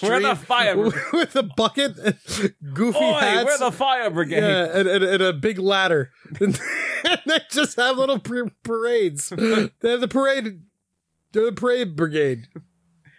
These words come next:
Speaker 1: Uh, so Warwick frequently flouted the rules that were set by the family court as well. He would keep Trudy longer than his allotted time.
Speaker 2: I'm sorry, I didn't know you were trying, you're, like, Russian.
Speaker 1: I'm not.
Speaker 2: No, I was, like,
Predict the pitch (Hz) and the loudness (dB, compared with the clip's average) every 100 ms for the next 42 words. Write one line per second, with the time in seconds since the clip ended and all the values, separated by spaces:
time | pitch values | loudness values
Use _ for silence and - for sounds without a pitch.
0 | _ - - 156 165 165 190 220 262 254 | _ -20 -4 2 2 2 0 2 2 -2
1 | - 226 208 202 202 170 170 202 170 160 | -8 -8 -4 -4 0 0 0 -2 0 0
2 | 165 156 151 135 160 147 147 143 135 139 | 0 -2 -6 -2 0 2 2 2 2 0
3 | 139 139 143 135 143 127 117 120 135 135 | 0 -2 -2 -2 -4 -2 -2 0 -4 -6
4 | 170 147 - 156 151 139 135 139 147 139 | -8 -8 -2 0 2 4 2 2 0 0
5 | 135 135 127 131 135 135 117 117 120 117 | 0 2 4 4 0 -2 -2 -2 -6 -2
6 | 214 - 143 151 180 180 143 135 127 139 | -2 0 0 2 2 2 0 0 0 -2
7 | 120 120 127 120 123 117 135 131 123 113 | -4 -4 -4 -4 -6 -2 -2 -2 -6 -8
8 | - 320 415 349 98 196 165 135 139 117 | -10 -8 -6 -6 0 4 4 4 0 0